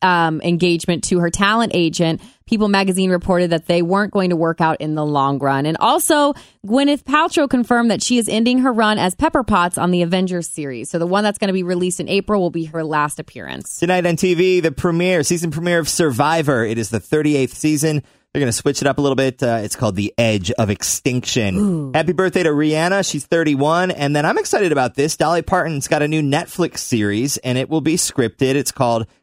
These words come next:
Speaker 2: Dolly Parton's Heartstrings. And what's it gonna be ab-, about? All of her songs.
Speaker 1: Love
Speaker 2: Each,
Speaker 1: it.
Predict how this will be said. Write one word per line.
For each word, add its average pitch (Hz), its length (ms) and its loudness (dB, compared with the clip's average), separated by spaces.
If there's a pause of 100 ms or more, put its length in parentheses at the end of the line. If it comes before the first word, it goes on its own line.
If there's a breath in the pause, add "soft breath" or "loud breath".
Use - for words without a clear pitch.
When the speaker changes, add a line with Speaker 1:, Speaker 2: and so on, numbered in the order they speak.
Speaker 2:
Dolly 147 300 2
Parton's 160 360 -2
Heartstrings. 135 800 -4
And 113 80 -4
what's 117 180 -2
it 123 40 2
gonna 113 180 2
be 95 160 2
ab-, 82 160 -4 (140)
about? 135 420 0 (340)
All 113 180 2
of 117 80 0
her 147 100 2
songs. 120 480 0
Speaker 1:
Love 160 220 4
Speaker 2:
Each, 143 60 2
Speaker 1:
it. 127 140 -2